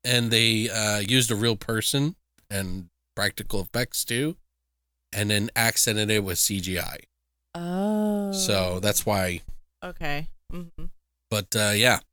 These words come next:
Speaker 1: Uh, probably get into the spoilers now. Probably best, best thing. I got a little bit of trivia about it, and, uh, then we'll jump into that. But yeah, five point five from the two of us. You can actually watch this on, uh,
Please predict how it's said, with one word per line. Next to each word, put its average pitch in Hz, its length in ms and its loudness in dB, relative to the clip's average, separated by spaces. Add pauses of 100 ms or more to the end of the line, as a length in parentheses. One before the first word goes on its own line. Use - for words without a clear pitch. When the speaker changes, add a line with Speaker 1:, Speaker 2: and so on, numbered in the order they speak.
Speaker 1:
Uh, 135 760 6
probably 311 220 6
get 226 140 4
into 170 140 6
the 131 100 4
spoilers 139 580 6
now. 143 300 6 (160)
Probably 127 240 4
best, 107 480 2
best 104 240 4
thing. 107 200 4
I 113 80 4
got 104 200 4
a - 40 -12 (140)
little 127 260 4
bit 110 120 6
of 85 60 -4
trivia 95 380 4
about 95 280 6
it, 98 160 4 (420)
and, 104 280 0
uh, 101 220 8
then 104 160 6
we'll 98 100 4
jump 98 260 4
into 95 200 4
that. 98 240 6
But 131 120 2
yeah, 185 260 6
five 190 260 8
point 220 220 4
five 180 320 6
from 185 140 4
the 151 80 6
two 160 180 6
of 160 100 6
us. 160 200 6
You 170 100 4
can 196 100 2
actually 240 300 2
watch 131 440 4
this 160 300 2
on, 127 600 4
uh, 117 640 2